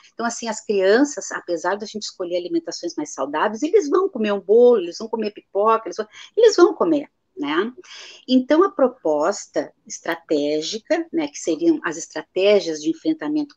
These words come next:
para situações gatilho emocionais, tipo, eu quero estar na mesa, sim, com os meus filhos, na hora de comer,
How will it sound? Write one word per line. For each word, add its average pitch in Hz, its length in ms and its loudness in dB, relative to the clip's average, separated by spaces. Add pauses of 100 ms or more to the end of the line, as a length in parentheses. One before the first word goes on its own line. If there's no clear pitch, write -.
para 220 240 4
situações - 800 -8
gatilho 151 640 -6
emocionais, 190 800 -4
tipo, - 200 -8
eu 190 60 -2
quero 170 480 -2
estar 180 480 -2
na 226 100 0
mesa, 214 440 2
sim, 233 400 -4
com 254 100 -10
os 262 140 -4
meus 294 220 -4
filhos, 247 520 -2
na 160 120 -4
hora - 200 -4
de - 100 -20
comer, 208 480 -6